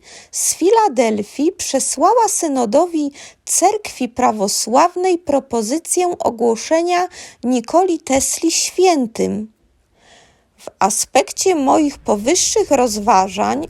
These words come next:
o naturze jego wiary nie wydaje się to być jednak właściwe zaliczenie go do panteonu ludzi błogosławionych.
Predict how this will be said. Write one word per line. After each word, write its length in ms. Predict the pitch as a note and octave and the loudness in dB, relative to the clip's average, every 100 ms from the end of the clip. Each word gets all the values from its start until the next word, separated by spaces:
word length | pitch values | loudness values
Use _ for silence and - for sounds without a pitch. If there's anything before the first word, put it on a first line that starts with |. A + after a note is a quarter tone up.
| - | -6
o 100 | A#3+ | -2
naturze 560 | G#3 G#3 B3+ D#4 G#4 | -2 -2 -4 -2 0
jego 360 | G4 E4+ A#3+ C4+ | 2 2 2 2
wiary 640 | G#3 A3+ G3 G3+ A3+ D4 - - - - - - | 2 2 2 2 -2 -6 -8 -20 -20 -20 -10 -4
nie 180 | B3 | -2
wydaje 540 | G#3+ G#3+ C4 F#4+ A4 F4 | 0 0 2 4 2 -2
się 200 | - C4 | -4 -4
to 160 | A#3 | -2
być 280 | G#3 G#3+ G3 | -2 -4 -4
jednak 460 | G#3+ G#3+ A3+ G#3+ G3+ | -2 -2 0 -2 -4
właściwe 1040 | G3 A3 G#3+ - - - G3 F#3+ G3 A3 A3+ _ - _ | -2 0 0 -2 -8 -6 -6 -2 0 -2 -6 _ -20 _
zaliczenie 840 | G#3 G3+ A3 A3 G#3+ C#4+ D#4 D4+ C#4 | -4 0 2 0 0 0 0 -2 -4
go 300 | A#3+ D4 D4 | 2 2 2
do 260 | F#3 C4+ | 2 0
panteonu 840 | - - A#3+ A3+ A3 G#3+ C#4 D4 C4+ | 0 -2 -2 -2 2 2 2 0 -2
ludzi 420 | A#3 A#3+ G3+ A3 | -2 -4 -4 -6
błogosławionych. 1500 | G3+ G#3 C4+ D#4+ G#4 - F4+ D#4+ A#3 G3+ F3 F#3 G3+ - _ | -4 2 2 2 0 0 2 2 2 0 0 -4 -8 -14 _